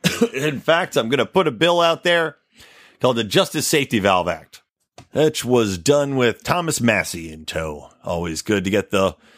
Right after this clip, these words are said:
the old Massie on board. Kinda reminds me of Beaver Cleaver back in the old days.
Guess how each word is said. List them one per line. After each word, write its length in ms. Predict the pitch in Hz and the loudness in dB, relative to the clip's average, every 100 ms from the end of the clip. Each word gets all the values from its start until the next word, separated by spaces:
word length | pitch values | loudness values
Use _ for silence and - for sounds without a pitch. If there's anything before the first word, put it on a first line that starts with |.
| - - | -18 -2
the 80 | 117 | 2
old 200 | 123 120 | 2 0
Massie 400 | 131 135 151 139 | 0 2 2 2
on 200 | 139 127 | 2 2
board. 380 | 143 147 143 - _ _ _ _ _ _ _ | 2 2 -2 -10 _ _ _ _ _ _ _
Kinda 260 | - 117 113 | -2 0 2
reminds 500 | 113 117 117 117 104 | 0 2 0 0 -2
me 160 | 117 113 | 0 0
of 300 | 107 95 98 | 0 -4 -2
Beaver 260 | 139 127 | 0 0
Cleaver 420 | 135 147 147 151 - _ _ _ _ _ | 0 0 2 -2 -4 _ _ _ _ _
back 320 | - 104 143 | -4 -2 -2
in 80 | 117 | -2
the 100 | 117 | 0
old 220 | 117 113 | -2 0
days. 420 | 117 113 117 | 0 0 -4